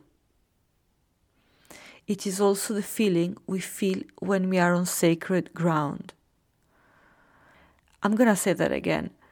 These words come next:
The fear that overcomes us when we suddenly find ourselves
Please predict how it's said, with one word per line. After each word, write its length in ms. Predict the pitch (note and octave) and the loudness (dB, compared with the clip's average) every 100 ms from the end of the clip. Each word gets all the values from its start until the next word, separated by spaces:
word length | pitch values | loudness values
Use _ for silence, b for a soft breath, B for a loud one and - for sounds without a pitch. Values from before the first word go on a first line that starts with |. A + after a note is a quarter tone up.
| b b b - | b b b -8
The 180 | F#3 F#3+ | -4 -4
fear 440 | - A3 A#3 A#3+ | -4 0 2 2
that 160 | G#3 - - | -2 -4 -2
overcomes 640 | G#3+ G3+ - G#3 F#3 G3 | 0 -2 -2 -4 -4 -4
us 280 | G3+ G3+ - | -4 -4 -8
when 220 | - G3+ F#3+ | -2 0 0
we 100 | F#3+ | -2
suddenly 640 | - - G#3+ G3 A3+ A3+ | -2 2 2 2 0 0
find 380 | G#3 - G3 G3 | -4 -2 0 0
ourselves 800 | F3+ F#3+ - F#3 F3 G3 - | 0 -2 -2 0 -2 -4 -10